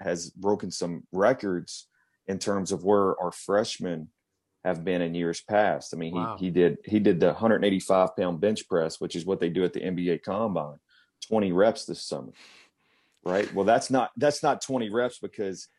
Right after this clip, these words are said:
Speaker 1: he had been training with me in my program for a month. It's twenty reps because he had a great strength program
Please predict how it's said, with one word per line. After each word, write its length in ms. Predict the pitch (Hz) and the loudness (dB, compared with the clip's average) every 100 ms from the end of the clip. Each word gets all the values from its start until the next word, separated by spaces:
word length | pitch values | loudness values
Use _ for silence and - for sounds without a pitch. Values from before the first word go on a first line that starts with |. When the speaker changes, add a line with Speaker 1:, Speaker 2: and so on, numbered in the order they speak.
| _ _ | _ _
Speaker 1:
he 80 | 113 | -4
had 120 | 104 | -4
been 140 | 90 95 | -4 -8
training 340 | - 104 98 | -8 -8 -6
with 160 | 90 - | -8 -6
me 100 | 95 | -4
in 100 | 87 | -2
my 160 | 92 113 | -2 -2
program 440 | - 90 85 95 | -2 -4 -4 -8
for 200 | - 82 | -6 -6
a 60 | 82 | -2
month. 400 | 95 110 85 101 | 0 0 0 -2
It's 200 | - - | -4 -8
twenty 300 | - 110 90 | -4 -2 4
reps 280 | 104 107 - | 6 4 2
because 260 | 80 87 | -4 -2
he 60 | 92 | 0
had 80 | 85 | -2
a 40 | |
great 320 | 76 95 92 | 0 -2 -2
strength 340 | - 95 95 - | -2 -4 -4 -2
program 400 | 90 80 78 | -2 -2 -8